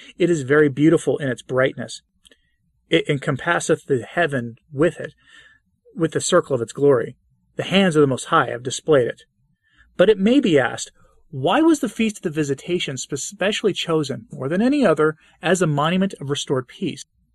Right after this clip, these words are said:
The answer seems to be suggested in the very nature of the mystery itself and in the manner of its accomplishment.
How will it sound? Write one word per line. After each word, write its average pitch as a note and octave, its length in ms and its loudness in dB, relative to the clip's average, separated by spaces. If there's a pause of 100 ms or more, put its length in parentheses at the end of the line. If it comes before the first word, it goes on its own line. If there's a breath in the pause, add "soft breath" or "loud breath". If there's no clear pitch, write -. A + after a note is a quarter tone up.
The D#3 160 -4
answer E3+ 320 -2
seems E3+ 320 -4
to C#3+ 60 -10
be C3+ 100 -4
suggested C3 580 -4
in B2+ 80 -6
the B2 60 -8
very B2 220 -4
nature C#3 380 -4
of B2+ 140 -10
the B2 80 -12
mystery C3 440 -4
itself - 640 -4
and C#3+ 140 -6
in C#3+ 60 -6
the C3+ 80 -6
manner C3 400 -4
of A#2+ 80 -10
its B2 140 -10
accomplishment. - 760 -10